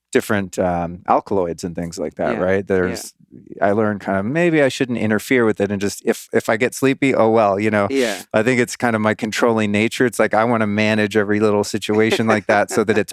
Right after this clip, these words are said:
Speaker 1: perfect, you know, and sometimes it kind of goes haywire.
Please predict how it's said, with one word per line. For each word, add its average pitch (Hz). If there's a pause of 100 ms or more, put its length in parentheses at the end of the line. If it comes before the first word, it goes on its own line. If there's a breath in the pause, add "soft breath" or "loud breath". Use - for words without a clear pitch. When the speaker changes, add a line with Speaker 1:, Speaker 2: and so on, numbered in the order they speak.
Speaker 1:
perfect, -
you 110
know, 107
and -
sometimes 117
it 110
kind 117
of 101
goes 101
haywire. 101